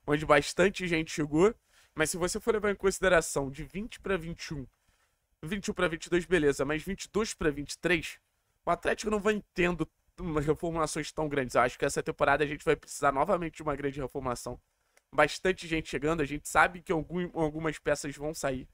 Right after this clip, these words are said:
Então é um elenco que vai ter essa cara renovada.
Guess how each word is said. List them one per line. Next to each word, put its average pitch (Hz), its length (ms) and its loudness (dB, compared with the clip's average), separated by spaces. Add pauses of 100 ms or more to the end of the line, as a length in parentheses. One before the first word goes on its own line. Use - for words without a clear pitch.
(440)
Então 151 380 2
é 160 80 6
um 160 100 4
elenco 156 380 2
que 170 100 -8
vai 160 240 4
ter 175 380 -2 (400)
essa - 280 2
cara 139 380 4
renovada. 143 640 4